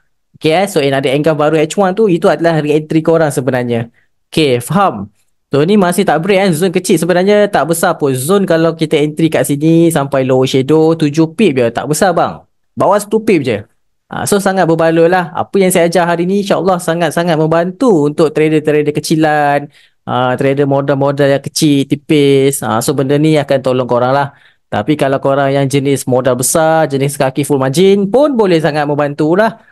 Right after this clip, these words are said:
Ah, tapi macam saya kata, trade at your own risk. So, apa-apa pun kena, kita kena ukur jugalah badan kita sendiri. Jangan terikut-terikut orang sangat nak full margin dan sebagainya. Takut nanti M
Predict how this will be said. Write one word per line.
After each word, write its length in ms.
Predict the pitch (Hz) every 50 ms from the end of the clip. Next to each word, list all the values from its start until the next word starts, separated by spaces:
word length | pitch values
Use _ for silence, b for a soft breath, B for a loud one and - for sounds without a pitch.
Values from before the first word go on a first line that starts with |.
| B B
Ah, 80 | 120 120
tapi 560 | 127 131 - 196 202 214 220 214 214 214 - _ _ _
macam 240 | - 156 170 170 180
saya 240 | 160 175 156 151 147
kata, 320 | 147 - 165 165 170 165
trade 320 | 170 - 240 277 240 - -
at 180 | 214 208 202 -
your 320 | - 185 180 180 180 180 170 165
own 400 | 165 165 165 165 165 165 156 147
risk. 720 | 139 143 143 139 139 139 135 139 135 135 135 135 139 139 135
So, 160 | - 147 135
apa-apa 240 | - 143 139 - 151 139
pun 320 | - 160 160 165 170 170 165
kena, 560 | 165 160 147 139 139 139 139 139 139 139 135 b b b b b b b _ _ _ _
kita 240 | - - 139 - -
kena 160 | - 147 135
ukur 240 | 135 135 135 - 147
jugalah 400 | 139 135 127 139 135 143 156 147
badan 240 | 143 143 143 147 143
kita 160 | 143 135 147
sendiri. 320 | - - 139 143 160 160
Jangan 320 | 147 131 131 127 131 139 135
terikut-terikut 560 | - 135 131 - 143 139 - 135 127 - 143
orang 320 | 131 120 127 127 127 127
sangat 320 | - 127 120 127 123 113 113
nak 160 | 113 113 -
full 80 | - 123
margin 560 | 117 135 170 160 139 - 135 127 127 120 117
dan 160 | 123 123 120
sebagainya. 880 | 117 - - 113 113 - 107 107 104 113 110 110 107 107 107 107 107 104
Takut 320 | 107 - - - 117 117
nanti 160 | 123 113 -
M 160 | - 135 151